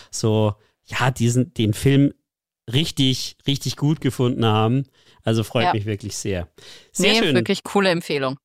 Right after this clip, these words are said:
Speaker 1: Dann, liebe HörerInnen, falls ihr den Film Host auch,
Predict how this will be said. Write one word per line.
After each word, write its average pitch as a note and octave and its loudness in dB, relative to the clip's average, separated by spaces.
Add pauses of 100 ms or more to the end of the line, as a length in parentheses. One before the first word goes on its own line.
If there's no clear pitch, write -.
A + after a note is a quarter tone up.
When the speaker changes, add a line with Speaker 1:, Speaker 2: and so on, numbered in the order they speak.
(840)
Speaker 1:
Dann, F3 4
liebe C#3 2
HörerInnen, C#3 4
falls D3 2
ihr D3 2
den C3 0
Film C3+ 2
Host C#3 2
auch, C#3+ 0